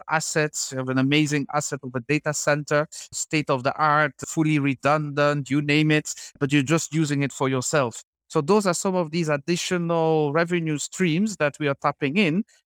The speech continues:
And then probably even more important, uh, is, is, is the alignment with the group ambition from M T N Group, uh, around, uh, Ambition twenty-five, and then particularly around platforms.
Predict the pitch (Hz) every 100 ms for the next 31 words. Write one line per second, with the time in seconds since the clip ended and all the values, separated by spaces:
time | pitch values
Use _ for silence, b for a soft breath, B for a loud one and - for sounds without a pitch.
0 | _ - 165 156 156 151 151 185 185 180
1 | 165 170 165 147 151 165 190 165 147 170
2 | 156 - 120 165 - - 139 151 139 135
3 | 131 - 143 123 - 139 120 127 127 143
4 | 156 147 135 - 139 127 120 170 180 139
5 | 127 127 - 151 170 139 131 135 - 131
6 | 127 196 180 - b b 151 147 139 143
7 | 143 135 127 123 120 139 147 - 135 139
8 | 123 127 - 117 107 - _ _ 127 131
9 | 135 131 - 147 - 196 175 170 156 156
10 | 170 131 127 123 - 143 131 - - 120
11 | 98 -